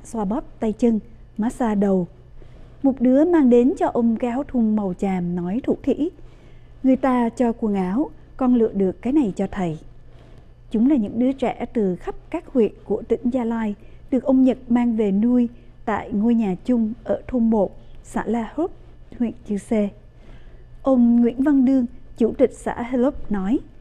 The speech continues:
"Ông Nhật đang nuôi một trăm lẻ sáu em, nhưng không đứa nào bị thất học." Cái duyên giữa ông Nhật và những đứa trẻ bắt đầu từ năm hai nghìn lẻ năm, khi ông Nhật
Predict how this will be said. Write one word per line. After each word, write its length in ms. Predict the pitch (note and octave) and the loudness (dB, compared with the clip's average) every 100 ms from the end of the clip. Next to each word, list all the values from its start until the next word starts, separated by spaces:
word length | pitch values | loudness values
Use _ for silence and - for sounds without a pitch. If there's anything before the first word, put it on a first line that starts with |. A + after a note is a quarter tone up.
| - - - - - | -20 -20 -20 -20 -6
"Ông 160 | D#4 D4+ | 0 4
Nhật 180 | C#4+ B3 - - | 4 2 -8 -2
đang 240 | C4 C4+ | 2 4
nuôi 140 | C4 B3+ | 4 4
một 200 | A#3+ - | 0 0
trăm 200 | A#3+ A#3 | 0 0
lẻ 160 | - F#3 | -2 -6
sáu 260 | A3 A3+ | -6 -4
em, 220 | E4+ D4 B3 - - - C#4+ | 0 -2 -2 -12 -20 -4 4
nhưng 160 | D4 | 4
không 240 | C#4+ C4 A#3+ | 4 4 4
đứa 100 | C#4 | 4
nào 260 | D#4+ G3+ - | 2 0 -6
bị 120 | G3 - | -8 -6
thất 160 | C#4 | -6
học." 160 | A3+ D#3 - - - - - - - - - - - - - - | -6 -6 -10 -18 -20 -20 -20 -20 -20 -20 -20 -20 -20 -20 -16 0
Cái 160 | C4+ C4+ | 0 4
duyên 400 | B3 A3 G#3 G3 | 6 6 2 2
giữa 160 | G#3 | 0
ông 200 | - B3 A#3 | 0 -2 0
Nhật 160 | A3+ - - - - | -4 -4 -16 -20 -6
và 120 | A#3 | 0
những 220 | A3+ A#3 | 2 2
đứa 100 | C#4+ | 0
trẻ 280 | D#4 A3 - | 2 -2 -2
bắt 200 | A#3+ E4 | -4 -2
đầu 260 | G#3+ F#3 F#3 | 0 0 -2
từ 120 | G#3 | -2
năm 260 | F#3+ G3+ F#3+ | -2 -2 -4
hai 120 | A3 G#3 | -4 -4
nghìn 220 | G3+ F3 | -2 -4
lẻ 100 | A#3+ | -2
năm, 240 | B3+ A#3+ - - - - - - | 0 0 -2 -18 -20 -20 -18 -2
khi 140 | C#4 | 2
ông 180 | B3 A#3+ | 4 4
Nhật 160 | G#3 | 2